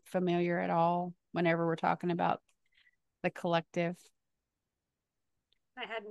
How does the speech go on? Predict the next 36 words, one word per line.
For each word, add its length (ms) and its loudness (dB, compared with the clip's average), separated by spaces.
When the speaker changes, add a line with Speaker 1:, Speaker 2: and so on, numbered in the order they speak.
Speaker 2:
no 180 -4
idea 300 -2
that 200 -8
percentage 440 -10
was 180 -14
so 360 -6
high. 440 -8
Speaker 1:
Yes. 340 -4
Speaker 2:
But 120 0
it 160 -8
makes 380 -6
sense 380 -8
when 140 -12
you 120 -12
say 160 -14
it. 220 -18
Speaker 1:
Yes. 520 -8
So 220 8
when 200 8
you, 140 4
when 180 6
you're, 260 6
you're 120 0
like, 200 2
"Why 320 10
is 100 6
everybody 520 8
so," 580 8
you 120 0
know, 240 4
fill 300 4
in 60 6
the 80 6
blank? 500 4
There's 280 8
really 760 4